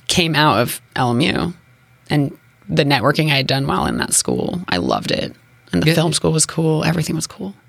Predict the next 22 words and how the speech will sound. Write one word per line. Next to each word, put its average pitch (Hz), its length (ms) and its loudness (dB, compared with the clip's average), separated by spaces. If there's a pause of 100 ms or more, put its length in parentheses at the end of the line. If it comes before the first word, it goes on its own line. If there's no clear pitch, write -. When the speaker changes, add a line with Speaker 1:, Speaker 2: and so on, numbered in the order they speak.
Speaker 2:
Well, 151 140 4
it 151 100 4
seemed 190 200 4
to 175 80 2
work 160 200 2
out 147 200 4
because 110 360 0
you 117 180 2
immediately 120 520 2
went 120 440 -2 (560)
all 117 380 0 (380)
A 131 100 0
K 131 420 2
A 127 60 2
Hollywood 135 460 4 (400)
in 214 100 8
a 185 120 4
Speaker 1:
<laughs> 151 60 6
Speaker 2:
different 127 220 -2
form. 165 300 2
Speaker 1:
Oh, 185 100 6
yeah. 160 460 2